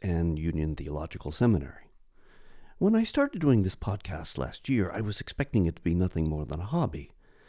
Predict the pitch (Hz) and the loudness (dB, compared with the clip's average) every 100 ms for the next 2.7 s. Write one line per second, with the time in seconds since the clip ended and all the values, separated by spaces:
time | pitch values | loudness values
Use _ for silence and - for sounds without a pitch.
0 | - - - 160 147 170 - 240 233 117 | -20 -12 0 0 2 -2 4 6 6 4
1 | 107 107 95 135 127 104 90 82 78 78 | 4 4 4 4 2 2 2 4 4 0
2 | 73 73 123 120 98 - 76 | -4 -2 4 4 2 -4 -6